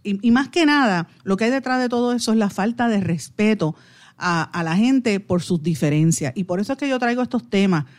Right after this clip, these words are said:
porque ella, esta señora de España hablaba y, y, y Aznar hablaban de que esto es un di-, eh, es dinamitar,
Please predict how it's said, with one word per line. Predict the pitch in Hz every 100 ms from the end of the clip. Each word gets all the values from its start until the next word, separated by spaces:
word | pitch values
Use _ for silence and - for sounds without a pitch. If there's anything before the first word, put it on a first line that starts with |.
| - _
porque | - 185 180 190 165 - _ -
ella, | - 202 247 269 254 -
esta | 202 262
señora | 277 262 262 254 247
de |
España | 233 - 240 240
hablaba | 190 190 214 196
y, | 175
y, | 165 160 147 139
y | 170 156
Aznar | 156 196 202 220 - _ _ -
hablaban | 165 170 196 226
de | 208
que | 180
esto | 170 -
es | 220
un | 233 233
di-, | 220 202
eh, | 180 165 165
es | 180
dinamitar, | 196 226 202 185 175 190 214 214 214